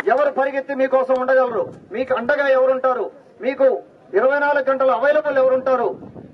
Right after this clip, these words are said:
మీ ఇంజమూరు ఆఫీసులో ఉంటాను, వరికొండపాడులో ఉంటాను, ఎక్కడ ఇ-, నేను ఉద్యోగం చేయడానికి వచ్చాను, ఇక్కడికి ఎమ్మెల్యే పదవి అని నేను అనుకోవటం లేదు. దాన్ని అందరిలాగే నేను కూడా ఉద్యోగం చేయడానికి వచ్చాను. మీకు నాకు మధ్యలో ఎవరు ఉండరు, ఏ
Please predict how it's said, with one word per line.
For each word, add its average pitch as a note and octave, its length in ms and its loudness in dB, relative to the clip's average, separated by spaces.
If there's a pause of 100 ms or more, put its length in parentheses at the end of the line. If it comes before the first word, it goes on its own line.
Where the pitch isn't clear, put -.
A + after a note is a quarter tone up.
(120)
మీ A#3 120 -4
ఇంజమూరు C4+ 460 2
ఆఫీసులో C4+ 460 0
ఉంటాను, B3+ 440 0
వరికొండపాడులో C4 580 0
ఉంటాను, B3+ 260 -2
ఎక్కడ C4 280 0
ఇ-, B3 300 -4
నేను C4+ 200 2
ఉద్యోగం C4 560 0
చేయడానికి B3+ 320 0
వచ్చాను, B3 240 -2
ఇక్కడికి A#3+ 260 -6
ఎమ్మెల్యే C4 320 0
పదవి C4 300 0
అని B3+ 100 -2
నేను A#3+ 140 -2
అనుకోవటం B3 360 0
లేదు. A#3+ 120 2
దాన్ని A3+ 320 -2 (440)
అందరిలాగే C4 560 2
నేను B3+ 200 2
కూడా C4 120 4
ఉద్యోగం B3+ 440 0
చేయడానికి A#3+ 300 -2
వచ్చాను. A#3 360 -2 (280)
మీకు C4 220 0
నాకు B3 280 0
మధ్యలో B3 340 0
ఎవరు A#3+ 340 2
ఉండరు, C4 400 2
ఏ B3+ 320 2